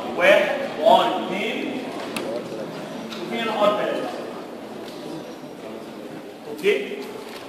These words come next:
طيب. نفكر.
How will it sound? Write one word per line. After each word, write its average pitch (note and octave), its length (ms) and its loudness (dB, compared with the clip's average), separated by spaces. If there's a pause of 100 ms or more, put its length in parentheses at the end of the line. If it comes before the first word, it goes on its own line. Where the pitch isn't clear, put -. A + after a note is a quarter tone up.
(720)
طيب. C#3 140 6 (4000)
نفكر. C#4+ 360 4